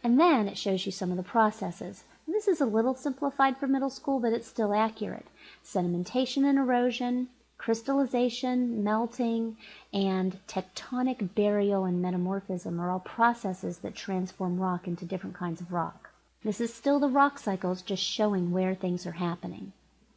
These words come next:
So we'll start down here with igneous rock. Igneous rock is formed from the crystallization of magma, and magma is just melted rock, so it's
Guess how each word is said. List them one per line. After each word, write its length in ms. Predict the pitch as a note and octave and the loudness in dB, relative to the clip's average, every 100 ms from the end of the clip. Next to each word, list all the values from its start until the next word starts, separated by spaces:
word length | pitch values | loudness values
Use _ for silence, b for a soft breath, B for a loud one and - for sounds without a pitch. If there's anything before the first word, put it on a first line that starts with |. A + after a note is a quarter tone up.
| _ _ _ | _ _ _
So 80 | - | -10
we'll 60 | G#3 | -10
start 440 | - - A#3 A#3+ | -10 -2 0 0
down 220 | A3 G3+ | 0 0
here 220 | G3+ G3 F#3 | 0 -2 -2
with 200 | F3 - | -4 -2
igneous 520 | G3+ F#3+ F#3+ F#3 - | -2 0 -2 -2 -4
rock. 340 | E3+ E3+ F3 - B B B B | -6 -6 -10 -18 B B B B
Igneous 480 | A3+ B3 D4+ D4 - | 4 8 6 4 2
rock 380 | G3+ G3+ G#3+ F#3 | 2 4 2 -2
is 120 | F3 | -4
formed 520 | - G3+ G#3 G#3+ A3 | -4 0 2 2 2
from 160 | G3 F3+ | 0 -2
the 80 | |
crystallization 1000 | F3+ - B3+ B3+ C#4 C4 A#3 G#3+ A3 A3 | -4 -4 -4 -2 -2 0 0 2 2 2
of 120 | F#3+ F3 | -2 0
magma, 640 | F3 F#3 F#3+ F#3 - - - B B B - | 2 2 2 0 -6 -10 -18 B B B -4
and 120 | F#3 | 2
magma 580 | G#3 C#4+ D4 G3+ F3+ F#3 | 8 8 8 4 0 -2
is 140 | F#3+ | -4
just 200 | F3+ F#3 | -2 -4
melted 640 | F#3+ F3+ F#3+ G3 G3 F3+ F3 | 0 2 2 0 -2 -4 -2
rock, 400 | E3+ - F#3 - | -2 -2 -6 -10
so 120 | G3 | -10
it's 120 | - | -10